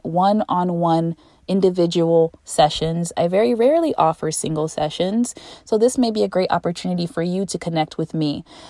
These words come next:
But these sessions are intuitive readings, energy activations, card readings,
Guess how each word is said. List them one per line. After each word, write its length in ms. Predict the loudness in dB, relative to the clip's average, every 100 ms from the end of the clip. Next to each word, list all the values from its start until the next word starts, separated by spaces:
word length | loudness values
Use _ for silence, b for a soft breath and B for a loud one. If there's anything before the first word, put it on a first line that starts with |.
| B -4
But 200 | -4 0
these 200 | 2 2
sessions 560 | 4 2 2 -2 -2
are 320 | 0 2 4 4
intuitive 800 | 2 -2 -2 0 2 4 2 2
readings, 920 | 0 2 0 0 -2 -2 -2 -4 -6 -2
energy 480 | 0 2 2 0 0
activations, 1080 | 0 0 -2 -2 -2 -2 -2 -4 -2 -4 -8
card 460 | -4 2 4 4 0
readings, 800 | -4 -4 -2 -2 -2 -4 -4 -8